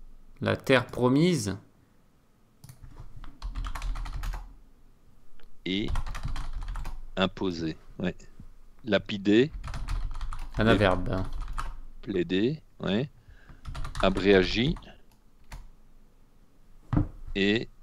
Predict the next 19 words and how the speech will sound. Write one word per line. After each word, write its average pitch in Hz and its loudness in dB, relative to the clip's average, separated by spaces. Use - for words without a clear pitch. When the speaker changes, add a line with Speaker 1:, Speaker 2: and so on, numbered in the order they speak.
Speaker 1:
Ça - -10
doit 107 4
être 101 -2
connu, 170 -2
ça. 160 -6
Speaker 2:
euh, 53 -8
ouais, 95 -8
c'est - -10
possible. - -10
Gabarit. 101 6
Speaker 1:
Eh - -2
Speaker 2:
Gabarit. 107 10
Speaker 1:
oui, 107 6
Speaker 2:
Gabarit. 104 6
Speaker 1:
gabarit. 98 4
Oui, 95 4
oui, 90 0
oui, 85 0
oui. - -8